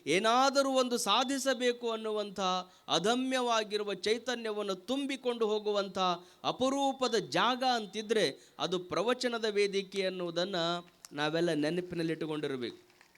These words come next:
ಇಲ್ಲಿ ಸುಮ್ಮನೆ ಕೂತ್ಕೊಳ್ಳೋದು, ಸುಮ್ಮನೆ ಕೂಡೋದು, ಸುಮ್ಮನೆ ಚಪ್ಪಾಳೆ ಮಾಡೋದಲ್ಲ. ನೀವು ಇಲ್ಲಿ ಕೂತಂಥವ್ರು ಹತ್ತು, ಹನ್ನೆರಡು ಸಾವಿರ ಜನ ಇರಬಹುದು.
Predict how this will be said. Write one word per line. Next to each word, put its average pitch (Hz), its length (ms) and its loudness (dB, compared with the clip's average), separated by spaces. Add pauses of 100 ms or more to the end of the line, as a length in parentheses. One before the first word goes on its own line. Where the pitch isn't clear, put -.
(1000)
ಇಲ್ಲಿ 220 220 4
ಸುಮ್ಮನೆ 240 540 2
ಕೂತ್ಕೊಳ್ಳೋದು, 240 640 2
ಸುಮ್ಮನೆ 240 460 -2
ಕೂಡೋದು, 226 420 -2
ಸುಮ್ಮನೆ 214 360 -2
ಚಪ್ಪಾಳೆ 214 460 -2
ಮಾಡೋದಲ್ಲ. 185 640 0 (2250)
ನೀವು 240 280 4
ಇಲ್ಲಿ 247 180 4
ಕೂತಂಥವ್ರು 240 1120 2 (1160)
ಹತ್ತು, 240 520 -4
ಹನ್ನೆರಡು 240 440 0
ಸಾವಿರ 233 420 2
ಜನ 202 240 2
ಇರಬಹುದು. 220 840 4